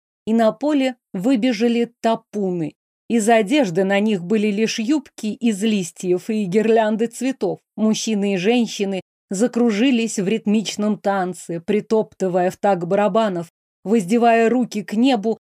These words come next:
и выбрасывая разноцветные облачка сухой пыльцы. Скоро вся трава была покрыта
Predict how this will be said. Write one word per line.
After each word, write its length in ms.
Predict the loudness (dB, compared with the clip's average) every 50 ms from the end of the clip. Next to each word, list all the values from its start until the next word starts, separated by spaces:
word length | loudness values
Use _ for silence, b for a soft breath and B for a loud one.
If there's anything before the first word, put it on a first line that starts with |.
| _ _ _
и 140 | -2 0 2
выбрасывая 800 | 2 2 2 4 4 4 2 2 0 -2 -2 0 0 0 0
разноцветные 1120 | 0 -2 -2 0 0 0 0 0 -2 -4 -2 0 0 0 -2 -4 -4 -2 -2 -2 -2 -4 -6 -8 _ _ _ -4
облачка 680 | -2 -2 2 2 2 0 0 -2 -8 -4 -2 0 0 0
сухой 440 | -2 -4 -6 -2 -2 0 0 0
пыльцы. 640 | -2 -4 -4 -4 -4 -6 -8 -12 -10 -8 -8 -8 -10 _ _ _
Скоро 340 | -16 -4 0 2 2 2 0
вся 200 | 2 0 0 0
трава 360 | 2 2 0 2 4 2 2
была 280 | 2 0 2 2 2 2
покрыта 580 | 2 -2 -2 -2 -2 -2 -2 -2 -2 -4 -4